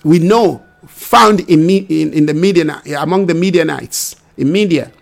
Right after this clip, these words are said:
Obab said no. Verse thirty. He said, "No, I will not go. I am going back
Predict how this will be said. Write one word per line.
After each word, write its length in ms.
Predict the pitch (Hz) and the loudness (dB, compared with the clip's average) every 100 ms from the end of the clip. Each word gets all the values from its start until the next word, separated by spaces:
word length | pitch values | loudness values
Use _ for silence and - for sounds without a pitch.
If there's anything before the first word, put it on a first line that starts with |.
| _ _ _ _ _ _ _ _ _ _ _ _ _ _ _ _ _ _ _ _ | _ _ _ _ _ _ _ _ _ _ _ _ _ _ _ _ _ _ _ _
Obab 380 | - 240 247 196 | 4 6 6 4
said 380 | 180 - 196 156 | 0 2 2 4
no. 440 | 190 247 240 117 - _ _ _ _ _ _ _ - | 4 6 6 2 -8 _ _ _ _ _ _ _ -12
Verse 320 | 131 156 - | -6 -4 -2
thirty. 360 | 185 156 - - _ _ _ _ | -2 -2 -6 -18 _ _ _ _
He 120 | - 180 | -4 -2
said, 280 | 214 196 | 0 0
"No, 340 | 180 202 175 - _ _ _ _ | 2 0 -2 -8 _ _ _ _
I 140 | 180 190 | 2 4
will 120 | 196 | 4
not 300 | 214 214 151 | 4 2 4
go. 300 | 196 202 135 - - _ _ | 4 4 0 -10 -20 _ _
I 120 | 165 165 | 2 2
am 160 | 165 | 4
going 280 | 156 220 220 | 4 4 4
back 440 | 190 180 - - | 2 0 -4 -16